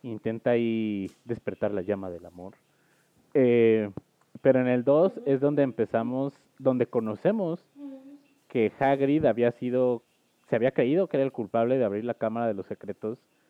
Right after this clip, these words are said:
Speaker 1: eh, cincuenta años antes, durante los
Speaker 2: Ujú.
Speaker 1: cuarentas, que era un estudiante de tercer año en los cuarentas,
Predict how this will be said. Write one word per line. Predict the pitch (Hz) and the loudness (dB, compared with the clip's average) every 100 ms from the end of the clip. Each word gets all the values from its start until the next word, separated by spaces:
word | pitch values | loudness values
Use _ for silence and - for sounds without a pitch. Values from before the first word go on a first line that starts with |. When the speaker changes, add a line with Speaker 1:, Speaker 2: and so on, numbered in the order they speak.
| _ _ _ _ - | _ _ _ _ -6
Speaker 1:
eh, | 123 110 107 98 - | 0 2 2 0 -4
cincuenta | 104 110 110 117 | -8 -6 -6 -4
años | 110 107 107 | -4 -6 -8
antes, | 95 - 190 _ _ _ _ _ - | -8 -8 -10 _ _ _ _ _ -10
durante | 98 98 92 | -8 -6 -8
los | 95 95 | -10 -8
Speaker 2:
Ujú. | |
Speaker 1:
cuarentas, | 95 95 110 101 120 _ _ _ _ _ _ _ _ _ | -4 -2 -2 -4 -6 _ _ _ _ _ _ _ _ _
que | 135 | 4
era | 139 185 220 | 6 8 6
un | 208 | 4
estudiante | - 147 147 160 196 | 2 2 2 4 4
de | 139 | 4
tercer | 117 107 170 | 2 2 4
año | 175 185 202 190 | 4 4 2 0
en | 139 117 | -2 -4
los | 113 113 | -6 -6
cuarentas, | - 104 107 110 175 | -4 -2 -2 -2 -6